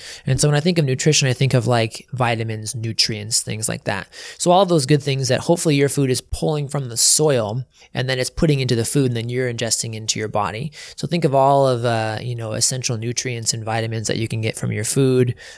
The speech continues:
um, you know, things like vitamin C and, um, all sorts of other types of nutrients. Um, I'm not gonna try to name too many off the top of my head 'cause it's not really my forte. But actually, if you, if you go back to, um,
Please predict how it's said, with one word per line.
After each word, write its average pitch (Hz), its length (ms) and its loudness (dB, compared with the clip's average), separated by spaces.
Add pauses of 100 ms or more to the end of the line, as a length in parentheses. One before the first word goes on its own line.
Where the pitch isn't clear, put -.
(140)
um, 107 420 -4
you 110 120 -8
know, 107 100 -6
things 110 220 -4
like 104 140 -6
vitamin 104 340 -8
C 131 680 0
and, 101 320 -6
um, 101 400 -6 (220)
all 127 160 0
sorts 123 280 0
of 110 120 -2
other 110 180 -2
types 110 300 -2
of 107 80 -6
nutrients. 107 640 -4 (420)
Um, 107 240 -2
I'm 117 100 -2
not 113 120 -4
gonna 113 160 -6
try 117 180 0
to 107 80 -4
name 110 400 -4
too - 140 -2
many 117 140 0
off 107 100 -4
the - 60 -6
top 113 180 0
of - 40 -6
my 98 80 -4
head 104 200 -2
'cause 107 120 -2
it's 110 80 -6
not 110 180 -6
really 104 160 -6
my 101 140 -6
forte. 113 540 -2 (580)
But 175 140 4
actually, 180 460 2
if 143 80 2
you, 160 120 -2
if 151 140 -2
you 170 60 0
go 208 100 4
back 185 260 2
to, 143 260 4
um, 117 420 -2